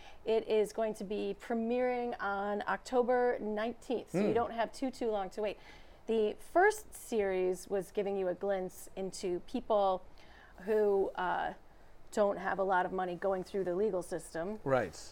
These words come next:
Speaker 1: And then now that they are, they are in jail and have been convicted, um, the second part is kinda, kinda go through what it's like for them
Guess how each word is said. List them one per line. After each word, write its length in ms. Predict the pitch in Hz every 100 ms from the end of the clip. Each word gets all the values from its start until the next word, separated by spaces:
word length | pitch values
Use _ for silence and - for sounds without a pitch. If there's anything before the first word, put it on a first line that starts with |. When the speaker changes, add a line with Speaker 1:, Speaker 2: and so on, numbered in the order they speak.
| - - -
Speaker 1:
And 180 | 208 196
then 280 | 202 196 208
now 420 | 220 214 202 202 -
that 200 | 208 -
they 180 | 202 185
are, 160 | 175 -
they 120 | 190
are 140 | 165 165 - -
in 300 | 269 311 247
jail 400 | 202 175 175 175
and 140 | 165
have 220 | 170 175
been 180 | 175 214
convicted, 760 | 202 202 180 185 175 190 175 165 - - - -
um, 240 | 175 175 180
the 140 | 185
second 420 | 185 269 247 220
part 280 | - 196 180
is 100 | 175
kinda, 240 | - 190 175
kinda 380 | 185 180 175 - -
go 220 | - 190
through 420 | 180 - 196 190 180 - - -
what 200 | 214 240
it's 200 | 226 -
like 240 | 233 214 214
for 140 | 226
them 340 | 208 180 175